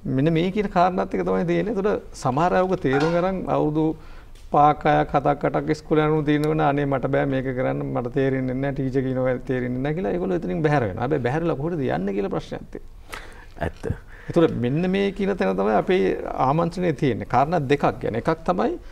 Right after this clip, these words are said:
Speaker 1: පවතින විෂය ධාරාව, පවතින විෂයන් සම්බන්ධයෙන් තමන්ට ගැලපෙන විෂය මොකද්ද සහ විෂය ධාරාව මොකද්ද කියන එක තෝරගන්න. අපි කොහොමද දරුවන්ට සහ වැඩිහිටියන්ට මඟ පෙන්නන්නේ? දෙවෙනි කාරණාව යම් හේකින්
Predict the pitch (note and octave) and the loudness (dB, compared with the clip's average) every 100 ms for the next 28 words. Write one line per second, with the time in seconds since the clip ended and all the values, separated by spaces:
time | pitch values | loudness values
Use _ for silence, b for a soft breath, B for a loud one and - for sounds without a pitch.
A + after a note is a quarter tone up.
0 | B B B - B2 A#2 E3+ G#3 G#3 F#3 | B B B -4 2 4 4 2 2 2
1 | E3 F3+ D#3+ C3 G2+ F#2+ - - - - | 2 2 4 2 2 -2 -6 -10 -16 -10
2 | - B2 C3+ F#3 C#3 B2+ F3 B2+ - - | 0 0 2 0 0 2 4 2 0 -12
3 | - - C#3+ F3 F#3+ G3+ - A3 - - | -6 -2 0 0 0 0 0 0 -6 -14
4 | - - - A#2 C#3+ F#3+ G3+ G3+ G#3 G#3 | -18 -18 -2 2 2 2 2 2 2 2
5 | A3 A3 A#3 - - - C3+ A#2+ D3+ E3+ | 0 0 0 -2 -8 -8 -4 2 4 4
6 | F3 G3 F#3+ F3+ G#3 D#3+ E3 D#3 B2+ C3+ | 2 0 -2 -2 -2 0 0 2 2 2
7 | E3+ F3 F#3 E3 F3 F3+ F#3 F3+ - C3+ | 2 0 0 0 -2 -2 -2 -2 2 4
8 | F#3 C#3 - - - B B B B B2+ | 4 2 0 -8 -12 B B B B -2
9 | D#3 D#3 F3 C#3+ B2+ D3+ D3 - D3+ B2 | 2 2 2 2 2 0 0 0 2 2
10 | C3+ C#3+ D#3 B2 A2 A2+ - - - - | 0 -2 -2 -4 -2 -2 -4 -6 -10 -14
11 | b b b b C#3 B2+ B2 D3+ A3 G#3+ | b b b b -8 -2 2 4 4 2
12 | G#2+ - - - - B B - A2 C3+ | 0 0 -6 -10 -14 B B 0 2 4
13 | F3+ G3 F#3+ G#3 | 2 0 0 0